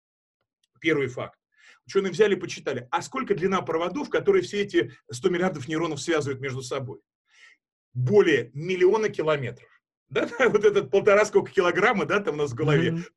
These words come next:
Speaker 1: Мозг более миллиона километров проводов. Впечатляет уже, три раза до Луны и обратно.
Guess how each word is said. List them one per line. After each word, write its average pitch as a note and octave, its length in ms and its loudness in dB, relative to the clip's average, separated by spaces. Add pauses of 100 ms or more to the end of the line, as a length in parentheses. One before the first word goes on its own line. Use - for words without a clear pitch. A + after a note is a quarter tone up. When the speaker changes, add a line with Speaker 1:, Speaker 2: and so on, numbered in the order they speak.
Speaker 1:
Мозг - 200 -18 (280)
более F3+ 600 4
миллиона F#3 500 -2
километров E3+ 580 -2
проводов. E3 380 0
Впечатляет F3 580 -2
уже, B2 160 -8
три F#3+ 140 2
раза E3 240 0
до F3 120 2
Луны F3+ 200 -2
и D#3+ 40 4
обратно. C3 380 -4